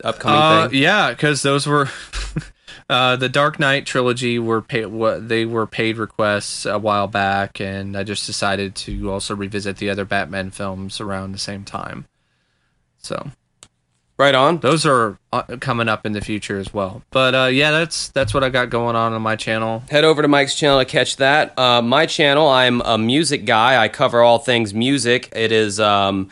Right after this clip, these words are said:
Speaker 1: youtube dot com slash dancing with ghosts.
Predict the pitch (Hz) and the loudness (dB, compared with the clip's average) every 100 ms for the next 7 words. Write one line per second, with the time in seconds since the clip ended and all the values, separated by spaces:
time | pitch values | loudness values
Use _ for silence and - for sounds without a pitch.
0 | _ _ _ 117 151 151 160 131 160 120 | _ _ _ -4 -2 0 -2 2 2 2
1 | 160 151 147 147 127 107 107 120 131 151 | 2 2 2 2 2 0 0 2 2 0
2 | 143 - 123 117 98 98 107 139 160 - | -2 0 -2 -4 -8 0 2 2 -2 -4
3 | - - | -6 -6